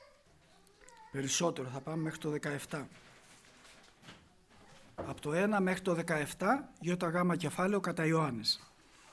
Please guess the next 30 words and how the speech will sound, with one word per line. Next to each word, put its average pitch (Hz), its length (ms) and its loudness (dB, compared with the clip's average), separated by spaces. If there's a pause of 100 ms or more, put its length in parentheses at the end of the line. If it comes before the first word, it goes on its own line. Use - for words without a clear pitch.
(580)
Προδέτης 196 640 4
εορτής 175 580 4
του 156 120 -4
Πάσχα, 226 680 2 (720)
εξεύρωνε 208 760 4
το 185 120 0
Ιησούς 170 420 4
ότι 180 220 0
ήλθε 226 420 4
η 165 140 2
ώρα 151 360 4
αυτού, 196 480 0 (460)
δια 160 240 0
να 175 140 2
μεταβεί 175 380 2
εκ 196 160 6
του - 160 -4
κόσμου 214 380 4
τούτου 233 340 4
προς 190 180 0
τον 165 100 -2
Πατέρα, 196 640 2 (600)
αγαπήσας 180 600 2
τους - 240 4
ειδικούς 190 520 2
του, 302 240 -2 (120)
του 156 100 -4
εν 170 140 0
τον 160 160 2
κόσμο, 208 580 4